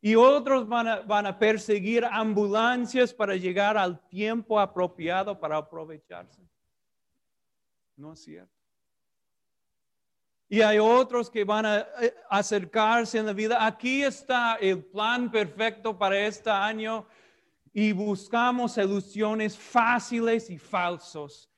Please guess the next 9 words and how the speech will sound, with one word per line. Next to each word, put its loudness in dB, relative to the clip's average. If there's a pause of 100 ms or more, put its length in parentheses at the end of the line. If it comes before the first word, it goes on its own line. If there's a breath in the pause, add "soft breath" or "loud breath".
(120)
Yo -4
estoy, -6 (160)
eh, 0
aquí -2
para -2
decirles -2 (3250)
que 0
de -2
verdad -4